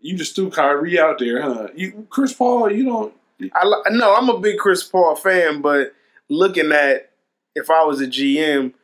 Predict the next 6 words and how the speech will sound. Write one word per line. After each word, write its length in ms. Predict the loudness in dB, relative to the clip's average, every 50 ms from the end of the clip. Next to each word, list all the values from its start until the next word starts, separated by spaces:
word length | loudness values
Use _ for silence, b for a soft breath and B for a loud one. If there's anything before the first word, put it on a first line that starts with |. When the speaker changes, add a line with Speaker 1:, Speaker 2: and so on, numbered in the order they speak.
| _ _ _ _ _ _ _ _ _ _ _ _ _ _ _ _ _ _ _ _ _
Speaker 2:
Chris 240 | _ -4 -2 -2 -2
Paul 580 | -2 0 2 4 4 4 4 4 2 2 0 0
is 200 | -2 -4 -4 -4
getting 260 | -4 -2 -2 -2 -2 -2
older. 580 | 0 0 2 0 0 -2 -2 -2 -2 -2 -4 -8 _ _ _ _ _ _ _ _ _ _ _ _ _ _ _ _ _ _ _ _ _ _ _ _ _ _ _ _
Speaker 1:
Right. 360 | -20 -20 -20 -20 -20 -20 _